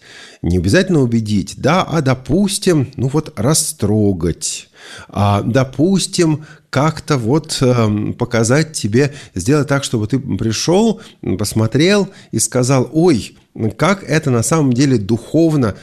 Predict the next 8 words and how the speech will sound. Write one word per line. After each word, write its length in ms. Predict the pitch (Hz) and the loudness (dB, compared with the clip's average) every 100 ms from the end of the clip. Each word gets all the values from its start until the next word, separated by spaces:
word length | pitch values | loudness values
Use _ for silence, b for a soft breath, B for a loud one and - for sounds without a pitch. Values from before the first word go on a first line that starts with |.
| B B | B B
как 260 | - 156 151 | -2 0 0
это 200 | 131 131 | 0 0
здорово». 680 | 110 107 156 143 98 58 - _ B B B B | 0 2 2 2 0 -4 -16 _ B B B B
Вот, 280 | 101 135 - | -2 -2 -4
а, 280 | - 120 117 | -4 0 0
обратиться 600 | - 127 131 131 196 - | 0 0 0 0 -2 -2
к 120 | 139 131 | -2 0
эмоциям, 840 | 123 147 147 - 98 67 62 | 2 2 2 -2 -6 -6 -8